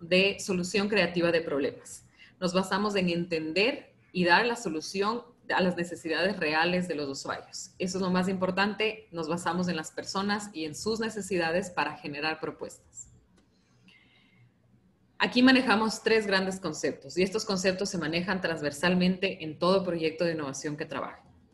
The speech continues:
Siempre diseñamos para personas, siempre buscamos que sea tecnológicamente factible y que sea viable en cuanto a el negocio que genera.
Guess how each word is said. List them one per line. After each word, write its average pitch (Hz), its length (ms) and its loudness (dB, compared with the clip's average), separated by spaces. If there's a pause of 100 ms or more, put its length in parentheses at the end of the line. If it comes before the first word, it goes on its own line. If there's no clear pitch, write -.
(1200)
Siempre 226 380 4
diseñamos 190 520 2
para 156 240 -2
personas, 165 760 -4 (920)
siempre 190 360 2
buscamos 180 580 0
que 170 120 -4
sea 160 580 0 (400)
tecnológicamente 175 760 0
factible 175 680 -4 (600)
y 185 100 -12
que 196 140 0
sea 202 500 2
viable 175 800 0 (180)
en 151 260 -4
cuanto 156 640 -2
a 160 480 0
el 151 160 -4
negocio 147 400 -4
que 147 120 -12
genera. 131 380 -6